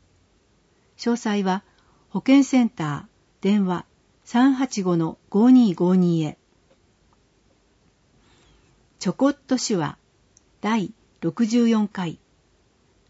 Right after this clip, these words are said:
今月は忙しいです。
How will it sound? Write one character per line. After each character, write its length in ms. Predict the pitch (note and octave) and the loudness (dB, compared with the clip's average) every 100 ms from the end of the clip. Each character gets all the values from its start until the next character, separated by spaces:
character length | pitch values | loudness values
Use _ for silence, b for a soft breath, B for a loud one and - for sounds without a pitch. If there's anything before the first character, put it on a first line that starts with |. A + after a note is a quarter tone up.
| _ | _
今 200 | A3+ A#3+ | 0 2
月 280 | A#3 - G3+ | 2 0 -6
は 180 | F#3+ F#3+ _ _ _ _ - | -6 -8 _ _ _ _ -10
忙 420 | D#3+ A#3+ C4 C4+ | -4 -2 0 -2
し 280 | - A#3+ F#3 | -4 -6 -6
い 120 | - _ _ _ | -10 _ _ _
で 140 | D#3+ | -12
す。 220 | - _ | -12 _